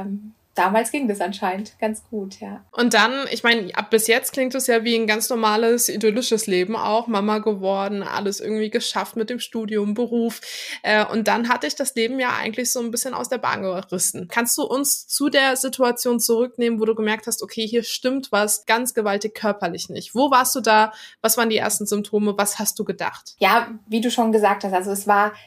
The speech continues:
Speaker 1: das Leben war wirklich ganz normal. Also ich hatte auch gar keine Erkrankungen. Ich war nie krank. Ich war kerngesund, also auch fit körperlich. Und, ähm,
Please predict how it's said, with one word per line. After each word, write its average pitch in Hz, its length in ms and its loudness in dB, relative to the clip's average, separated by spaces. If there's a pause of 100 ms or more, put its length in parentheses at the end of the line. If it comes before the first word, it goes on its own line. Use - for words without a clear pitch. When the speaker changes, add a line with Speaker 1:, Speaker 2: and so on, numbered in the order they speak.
(100)
Speaker 1:
das 214 160 2
Leben 220 320 6
war 185 280 6
wirklich 190 520 2
ganz 196 340 2
normal. 190 400 -2
Also 196 140 2
ich 202 120 -2
hatte 214 220 2
auch - 280 0
gar 285 300 4
keine 233 320 2
Erkrankungen. 202 680 -2
Ich 190 180 -6
war 202 140 6
nie 269 320 2
krank. - 160 -8 (280)
Ich - 260 -6
war 208 240 4
kerngesund, 247 520 0
also 208 220 2 (220)
auch 208 200 4
fit - 520 0
körperlich. 269 640 4
Und, 208 300 -2
ähm, 202 260 -2